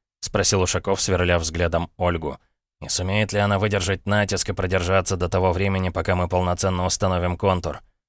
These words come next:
«Эта защита много лет сдерживала лича в замкнутом пространстве без привязки к этому месту», ответила Ольга, настраиваясь на создание конструкта. Всё-таки для магии крови необходимо было время,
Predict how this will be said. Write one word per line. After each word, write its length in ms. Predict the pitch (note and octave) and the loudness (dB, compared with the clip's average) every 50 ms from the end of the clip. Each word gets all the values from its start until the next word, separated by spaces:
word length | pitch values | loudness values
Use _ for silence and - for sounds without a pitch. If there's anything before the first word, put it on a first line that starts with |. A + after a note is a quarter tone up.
| _ _ _ _ _ _ _ _ _ _ _ | _ _ _ _ _ _ _ _ _ _ _
«Эта 200 | - A2 - A#2 | -6 -4 -2 0
защита 400 | G#2 A#2 A2 - - A#2+ A#2 A#2 | 0 2 0 0 0 0 0 0
много 300 | G#2+ A2 A#2 A#2+ G#2+ A2 | 2 2 2 2 2 2
лет 200 | A2+ A#2+ A#2 G#2+ | 2 2 2 2
сдерживала 560 | G2+ G2 A2 A2+ G#2+ G2 G2 G2+ G#2+ G#2 G#2+ | 0 0 0 0 0 0 0 2 2 2 2
лича 360 | G#2+ G#2+ A#2+ A#2+ - - A2+ G2 | 2 2 0 0 0 0 0 0
в 80 | F#2 | 0
замкнутом 640 | F#2 G#2+ G#2 G#2 - - G#2 G2+ G2 A2 G#2+ G#2 F#2+ | 0 0 0 0 0 -2 -2 -2 0 0 -2 -2 0
пространстве 640 | - G2+ - - - A#2 A#2 A#2 A2 - - G#2+ G2+ | 0 -2 -2 0 2 2 2 2 2 0 -2 -2 -2
без 180 | F#2 G2 - | 0 -2 -2
привязки 480 | - - G2+ G2 G#2+ A2 G#2 - - G#2 | -2 0 0 0 2 0 0 0 -2 -4
к 80 | F#2+ - | -2 -2
этому 260 | F#2+ - G2+ G2+ G2+ | 0 0 0 2 2
месту», 440 | G#2 G#2+ G#2 G2 - - G2+ E2+ - _ _ _ _ _ _ | 2 2 2 0 0 -2 -4 -6 -8 _ _ _ _ _ _
ответила 480 | - G2+ - G2+ G2 F2+ - F#2 F#2 F2+ | -6 -2 0 0 0 2 2 4 4 4
Ольга, 300 | F2+ G2+ A2 G#2 F#2+ F2+ | 4 4 4 2 2 0
настраиваясь 720 | E2+ E2 - - - F#2+ F2 E2+ E2+ F2 E2+ E2+ E2+ - | 0 0 0 0 2 2 2 2 2 2 2 2 0 0
на 100 | G2 F#2 | 0 0
создание 560 | - - F#2 D#2+ D#2+ E2 E2 D#2+ E2 E2 D#2+ D#2+ | 0 2 0 0 0 -2 -2 0 0 -2 -2 0
конструкта. 680 | - E2 E2 - - - F2 D#2+ D2+ - - C#2+ C#2 - _ _ _ _ _ _ _ _ - | 0 0 0 0 0 0 0 0 0 -2 -6 -8 -8 -10 _ _ _ _ _ _ _ _ -6
Всё-таки 440 | - - C#3+ C#3+ D#3 C#3+ - D3 B2+ | -2 0 2 2 2 2 2 0 0
для 200 | G#2+ A2 A#2 A2+ | 2 2 2 4
магии 340 | A2+ A#2 A2+ G#2+ G#2+ G2+ | 4 4 4 2 0 0
крови 340 | F#2 - G2+ F#2+ F2+ F#2+ F#2+ | 0 2 2 2 2 2 2
необходимо 600 | F2+ F2+ F2 F2 - - F#2+ E2+ F#2+ F#2 F#2 F#2 | 2 2 0 0 0 0 0 0 2 2 2 2
было 260 | F2 F#2+ F#2 F2 E2+ | 2 2 2 2 2
время, 440 | E2 E2+ E2+ F#2 G2 G2+ G2 E2+ E2 | 2 0 0 0 0 0 0 -2 -4